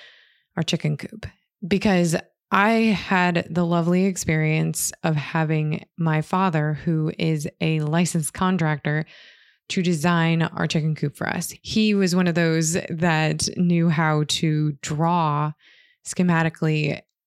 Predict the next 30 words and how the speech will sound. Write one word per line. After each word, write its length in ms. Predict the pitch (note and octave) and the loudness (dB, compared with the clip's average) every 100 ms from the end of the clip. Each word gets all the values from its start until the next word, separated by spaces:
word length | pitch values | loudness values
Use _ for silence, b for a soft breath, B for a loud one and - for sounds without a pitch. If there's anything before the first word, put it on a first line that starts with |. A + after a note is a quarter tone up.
| _ _ _ - | _ _ _ -18
drawings 540 | - D#3+ F3 F#3 D#3 - | -4 0 2 0 -2 -4
for 180 | - D#3+ | -2 0
houses 500 | D3 D#3 G3 F#3 D#3 | 2 2 2 2 2
and 120 | D3 | 2
everything. 280 | D3+ D3+ D3+ | 0 0 -2
He 140 | C#3+ | 0
did 160 | E3+ D#3+ | 0 0
it 140 | D3+ | 0
all 100 | D3+ | 0
the 80 | D3 | 0
time 320 | - D3+ D#3 | 0 -2 0
for 140 | D#3 | -2
his 240 | C3+ D3 C3+ | -2 -2 -4
clients. 580 | - F3+ A3 - - - B B B B B | -4 -2 -2 -4 -8 -14 B B B B B
So 640 | - G#3 F3+ F3 E3+ E3 - - E3+ E3+ | -2 2 2 2 0 -2 -6 -6 -4 -2
he 320 | E3+ - A3 G3 | -2 0 2 2
was 200 | F3+ - | 0 -2
kind 440 | - G3+ G#3+ G#3+ | -2 0 2 2
enough 500 | G3 D#3+ D#3 E3 - _ b b b - | 2 0 0 -2 -8 _ b b b -10
to 80 | D#3+ | -2
do 200 | F#3+ G3 | 2 2
that 160 | F3+ | 2
for 220 | - - F3+ | -2 -2 2
us. 520 | D#3+ E3+ F#3 - - _ | 2 2 2 -2 -6 _
And 240 | F#3+ F#3 E3+ | 2 2 4
then 560 | F#3 F3+ F3 F3 F3 - - | 4 4 4 4 0 -4 -6
we 320 | E3 F3 F#3 | 0 4 4
thought, 500 | F#3 F3+ E3 D#3+ - _ _ _ | 4 2 4 2 0 _ _ _
"Man, 440 | F3 F#3 F3+ D3+ C#3+ | 0 2 2 0 0
this 460 | F#3 G3 G3+ - | 0 0 0 -6